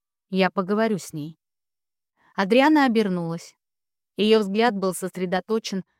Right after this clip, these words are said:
руки обхватывали плечи, будто она пыталась защититься от собственных мыслей.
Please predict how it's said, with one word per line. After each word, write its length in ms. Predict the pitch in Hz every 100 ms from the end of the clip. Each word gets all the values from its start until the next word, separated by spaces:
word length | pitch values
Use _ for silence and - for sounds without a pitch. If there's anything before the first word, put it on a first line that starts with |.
| _ _
руки 360 | 226 285 -
обхватывали 800 | 208 196 - 226 262 - 202 202
плечи, 540 | 190 220 240 262 - 214 _ _ _
будто 460 | 196 240 - 240 233
она 220 | 226 254
пыталась 560 | - 240 226 233 254 202
защититься 680 | 208 - 202 262 269 - 262
от 180 | 220 -
собственных 640 | 240 226 - 226 233 -
мыслей. 460 | 254 220 - 147